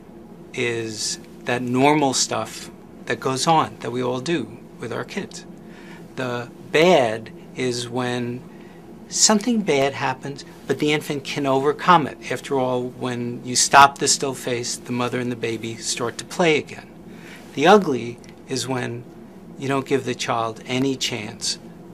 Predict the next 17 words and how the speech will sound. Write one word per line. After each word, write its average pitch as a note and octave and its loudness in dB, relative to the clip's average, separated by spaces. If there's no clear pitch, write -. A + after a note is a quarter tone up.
to C3 -2
get A#2+ -2
back A2 -6
to G#2+ -6
the B2 -4
good. G#2+ -8
There's B2 -2
no B2 0
reparation, A2 -6
and A#2+ -4
they're A#2 -4
stuck - 4
in A2+ -8
that A#2+ -6
really G#2+ -8
ugly A2+ -8
situation. - -14